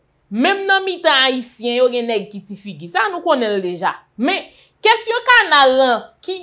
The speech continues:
genyen yon mouvman osi, osi gran ladan, ki genyen ayisyen tout kote ki mobilize, paske moun yo konprann se souverènte peyi an ki anje, moun yo konprann se dignite chak gren ayisyen ki anje. Men sa pa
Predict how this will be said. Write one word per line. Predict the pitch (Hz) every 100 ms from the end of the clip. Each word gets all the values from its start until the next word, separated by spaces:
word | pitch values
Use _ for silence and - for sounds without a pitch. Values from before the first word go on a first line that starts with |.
| 339
genyen | 370 320 254 254 254 233 202 - _ _ _ _ _ _ _ _ -
yon | 233 359 359
mouvman | 370 285 247 269 269
osi, | 277 - 302 262 -
osi | 254 320 -
gran | 254 196 247 226
ladan, | 208 214 381 381 269 214
ki | - 370
genyen | 370 392 320 294
ayisyen | 269 269 277 262
tout | 320 -
kote | 339 302 233
ki | 233 240
mobilize, | 233 226 226 220 214 381 311 - _ _ -
paske | 330 359 359
moun | 269 349 339
yo | 349
konprann | 339 339 302 269 262
se | 277
souverènte | 285 277 269 254 247
peyi | 240 226 220 202
an | 196
ki | 202 226
anje, | 226 202 349 - - -
moun | 214 247 392 392
yo | 403 392
konprann | 392 370 262 294 277
se | 302 262
dignite | 208 311 311 262 233
chak | 339 294
gren | 220 247 233
ayisyen | 220 208 208 196
ki | 208
anje. | 226 240 240 403 381 381 _ _ _ _ _ _ _ -
Men | 269 403
sa | 466 494
pa | 466